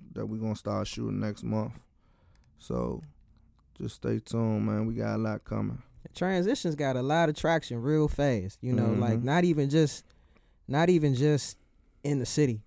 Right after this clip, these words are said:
Speaker 2: or in, you know, in the, in the,
Speaker 1: Right.
Speaker 2: in the area. You know what I mean? Like, I've, I've seen comments on the YouTube page from people from just other cities, even, you know, as
Speaker 1: Right.
Speaker 2: far as, like, outside the country.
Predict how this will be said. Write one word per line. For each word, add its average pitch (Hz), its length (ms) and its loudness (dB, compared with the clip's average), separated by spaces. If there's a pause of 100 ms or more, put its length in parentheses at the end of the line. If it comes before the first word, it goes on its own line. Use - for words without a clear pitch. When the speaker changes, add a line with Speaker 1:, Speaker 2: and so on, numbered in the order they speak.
(140)
Speaker 2:
or 127 220 -2
in, 127 160 -4
you 135 100 -2
know, 123 180 -2
in 120 100 -2
the, 120 40 -4
in 110 60 -2
the, 104 80 2
Speaker 1:
Right. 101 160 0
Speaker 2:
in 123 100 -4
the 123 160 -6
area. 135 320 2
You 120 140 -2
know 123 80 -2
what 120 60 -2
I - 20 -2
mean? 120 400 -2
Like, 107 220 -6
I've, 127 360 -4
I've 131 220 -4
seen 135 340 -2
comments 120 640 -4
on 120 200 -2
the 117 120 -2
YouTube 123 380 0
page 110 460 -4 (400)
from 127 420 -2
people 113 300 0
from 113 340 -6
just 110 240 -10
other 107 160 -8
cities, 95 480 -8
even, 110 240 -6
you 117 80 -6
know, 113 140 -2
as 104 80 0
Speaker 1:
Right. 104 80 0
Speaker 2:
far 123 180 0
as, 113 100 -6
like, 110 200 -8
outside 117 420 -8
the - 80 -10
country. 117 380 -4